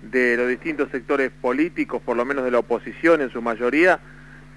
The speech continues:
em, la decisión de Mauricio Macri y Lita Carrió de competir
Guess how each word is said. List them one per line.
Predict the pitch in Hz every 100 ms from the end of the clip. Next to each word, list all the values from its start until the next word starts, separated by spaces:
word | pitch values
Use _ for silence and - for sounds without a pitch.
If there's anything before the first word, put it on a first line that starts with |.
| 127 127 123 120
em, | 117 117 117 113 110 107 104 104 104 104 104 107 -
la | 131
decisión | 135 131 135 - 170 180
de | 156
Mauricio | 135 131 139 139 135
Macri | 156 147 131
y | 120
Lita | 127 131 127
Carrió | 123 123 156 175
de |
competir | 131 117 110 110 135 147